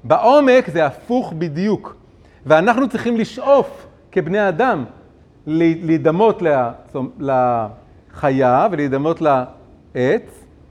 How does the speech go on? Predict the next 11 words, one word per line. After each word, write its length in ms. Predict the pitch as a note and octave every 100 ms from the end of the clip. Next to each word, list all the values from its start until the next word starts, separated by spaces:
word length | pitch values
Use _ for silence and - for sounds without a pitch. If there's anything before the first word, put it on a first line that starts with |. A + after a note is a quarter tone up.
| _ - _ - - -
ולהידמות 440 | B2+ C#3+ C#3+ G3
לאדמה. 380 | G3 D#3 C3+ C3 A#2 - _ _ _ E3+
יש, 180 | E3 - -
בעומק 640 | D3+ C3 D3 A#3 C4 C4+
זה 120 | E3
כאילו 200 | F3 A3
משהו 220 | F#3+ F3+
הפוך, 220 | F3+ F#3+ E3
יש 120 | D#3+
משהו 220 | F#3+ G3
ללמוד 520 | F3 E3+ F3+ A#3 B2